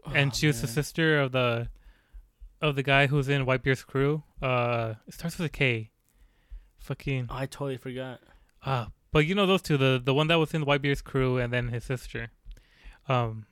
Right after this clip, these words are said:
Speaker 2: Got, yeah, yeah, yeah. Okay.
Speaker 1: and so, like, it showed, like, 'cause their flashback was supposed to be way longer, and they showed it on there, and it's just kinda crazy
Speaker 2: Oh, wow.
Speaker 1: 'cause, like, he cut out, like, you know, like, couple pages, like, in everybody's stuff just to fucking make the timeline that we're on right now.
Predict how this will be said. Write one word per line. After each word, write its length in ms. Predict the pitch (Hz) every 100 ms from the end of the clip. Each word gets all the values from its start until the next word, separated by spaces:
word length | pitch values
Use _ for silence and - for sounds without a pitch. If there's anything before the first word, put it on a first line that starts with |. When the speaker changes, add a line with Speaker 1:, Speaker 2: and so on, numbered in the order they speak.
| -
Speaker 2:
Got, 160 | 151 160
yeah, 160 | 165
yeah, 100 | 151 147 123 - - _ -
yeah. 60 | 156
Okay. 260 | 139 127 143
Speaker 1:
and 160 | 143
so, 240 | 151 160 156
like, 280 | 147 - -
it 140 | - 135
showed, 200 | 165 165
like, 180 | 165 - _ _ _
'cause 180 | 156 143
their 80 | 165
flashback 460 | 185 175 202 190
was 80 | 156
supposed 320 | 143 151 147
to 60 | 151
be 120 | 139
way 180 | 131 127
longer, 440 | 113 113 135 165
and 200 | 170 135 127
they 40 |
showed 200 | - 147
it 80 | 135
on 140 | 131 131
there, 260 | 131 131 - - - - - -
and 140 | 139
it's 120 | 147 214
just 120 | -
kinda 240 | 214 180
crazy 420 | - 156 165 160
Speaker 2:
Oh, 120 | 139 127
wow. 60 |
Speaker 1:
'cause, 260 | 139 127 -
like, 340 | 131 120 - _ _ - _ _ - - -
he 220 | 165 170
cut 240 | - 180
out, 180 | 185 175
like, 220 | 139 131 _
you 160 | 139 135
know, 140 | 127
like, 180 | 120 -
couple 300 | - - 151
pages, 540 | - 139 135 156 147
like, 220 | 139 123 _ _ -
in 160 | 139
everybody's 440 | 135 139 143 139 -
stuff 360 | - 135 143
just 300 | - 139 -
to 120 | -
fucking 300 | - 139 143
make 140 | 135 135
the 80 | 135
timeline 400 | 139 135 135 127
that 100 | 120
we're 140 | 123
on 140 | 123
right 120 | 120 113
now. 320 | 113 131